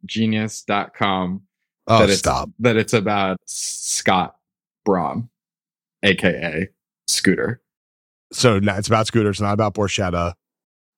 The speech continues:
Speaker 1: I, I, I don't know who it's about. It's fiction. It's fiction. We're not putting
Speaker 2: Oh,
Speaker 1: Taylor's lyrics on
Speaker 2: stop.
Speaker 1: trial.
Speaker 2: Fine.
Speaker 1: <laughs> But
Speaker 2: Yeah, it's fine.
Speaker 1: Um,
Speaker 2: Okay. It's about an antagonist.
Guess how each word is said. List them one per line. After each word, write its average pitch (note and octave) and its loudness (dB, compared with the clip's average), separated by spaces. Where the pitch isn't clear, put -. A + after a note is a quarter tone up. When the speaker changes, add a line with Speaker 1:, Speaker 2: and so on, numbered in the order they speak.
Speaker 1:
I, D3+ -8
I, F#3+ -4
I F#3+ 0
don't A3 2
know F#3+ 0
who F3 0
it's E3 -4
about. C3+ -4
It's B2+ -6
fiction. G2+ -4
It's B2 -8
fiction. A2 -4
We're C#3 2
not D#3 2
putting D3+ 2
Speaker 2:
Oh, E3+ 2
Speaker 1:
Taylor's C3+ 2
lyrics C3 2
on D#2 2
Speaker 2:
stop. - -6
Speaker 1:
trial. C3 2
Speaker 2:
Fine. D#2+ 0
Speaker 1:
<laughs> - -18
But F3 6
Speaker 2:
Yeah, A#2+ 4
it's - -4
fine. F2+ -6
Speaker 1:
Um, G3 -6
Speaker 2:
Okay. C#3+ 2
It's C#3 -2
about C3+ 2
an D3 2
antagonist. A#2 -4